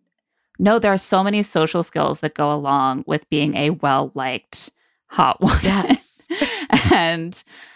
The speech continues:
Speaker 1: you would have learned at least some of them if you, you know, had grown up that way. And, like, also to just be a whole different generation.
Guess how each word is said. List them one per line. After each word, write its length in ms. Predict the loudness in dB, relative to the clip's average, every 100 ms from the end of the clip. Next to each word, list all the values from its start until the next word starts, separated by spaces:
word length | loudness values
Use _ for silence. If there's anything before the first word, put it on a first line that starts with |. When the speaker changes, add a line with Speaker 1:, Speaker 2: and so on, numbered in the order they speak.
| -20 _ -2
Speaker 1:
you 160 | 2 4
would 160 | 4
have 400 | 4 2 0 -4 -20 -4
learned 460 | 0 0 -2 -6 -4
at 320 | -2 -2 -2
least 340 | -2 -2 -2 -8
some 300 | -2 -2 -2
of 160 | -6
them 500 | -4 -2 -2 -4 -8 -4
if 240 | -2 -2 -4
you, 480 | -6 -4 -4 -6 -8
you 80 | -6
know, 200 | -4 -4
had 180 | -4 -6
grown 260 | -4 -2 -2
up 360 | -6 -8 _ _ _
that 200 | -4 -2
way. 180 | -2 -2 0
And, 140 | 2
like, 180 | 2 2
also 300 | 0 2 -2
to 100 | -2
just 220 | -4 -2
be 60 | -4
a 60 |
whole 200 | -2 -4
different 340 | -6 -10 -10 -6
generation. 800 | -6 -6 -6 -8 -8 -6 -8